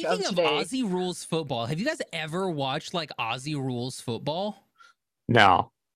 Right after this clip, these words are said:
Speaker 1: Oh my
Speaker 3: What?
Speaker 2: Do you mean,
Speaker 1: gosh.
Speaker 2: like, football, football, or do you mean soccer football?
Speaker 1: It's like football, but, like,
Speaker 3: Well,
Speaker 1: it's like
Speaker 3: technically,
Speaker 1: football.
Speaker 3: soccer is football, football.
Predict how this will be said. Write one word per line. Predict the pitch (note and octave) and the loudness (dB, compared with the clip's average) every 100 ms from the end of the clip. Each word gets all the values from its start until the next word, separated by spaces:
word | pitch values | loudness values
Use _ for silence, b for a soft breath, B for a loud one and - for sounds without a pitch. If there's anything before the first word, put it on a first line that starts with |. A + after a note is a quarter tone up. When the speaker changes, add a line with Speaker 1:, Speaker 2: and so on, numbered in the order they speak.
| _ - | _ -10
Speaker 1:
Oh | G#3 B3 | -6 6
my | A3+ | 10
Speaker 3:
What? | |
Speaker 2:
Do | C4+ | 12
you | D#4 | 12
mean, | D4 | 8
Speaker 1:
gosh. | - | 4
Speaker 2:
like, | - C#4+ | 2 4
football, | - G4+ G4+ | 10 10 12
football, | G#4+ G#4 G#4 G#4 | 8 10 10 10
or | F4 | 8
do | |
you | D4 | 6
mean | C#4+ C4 | 4 2
soccer | - C4 B3 G#3+ G3 | 6 8 8 6 -6
football? | F3 D#3 - - | -8 -8 -6 -4
Speaker 1:
It's | - | -2
like | C#4 D4 | -4 -6
football, | - - A3+ E3+ D3 A2+ A2+ B2 _ _ _ | -10 -4 -4 -2 -4 -4 -6 -8 _ _ _
but, | F3+ E3+ | -6 -4
like, | E3 E3+ E3+ - - - - | -4 -2 -4 -10 -20 -10 0
Speaker 3:
Well, | B2+ | 6
Speaker 1:
it's | D#3+ | 8
like | E3+ | 8
Speaker 3:
technically, | F3+ D3+ D3 | 6 8 8
Speaker 1:
football. | B2 C3+ B2+ | 10 12 12
Speaker 3:
soccer | B2+ A#2+ A2 | 12 10 10
is | G2+ | 8
football, | - G2+ F#2+ G2 F2+ | 6 6 8 8 8
football. | - F#2+ - F2+ F#2 | 6 2 6 6 6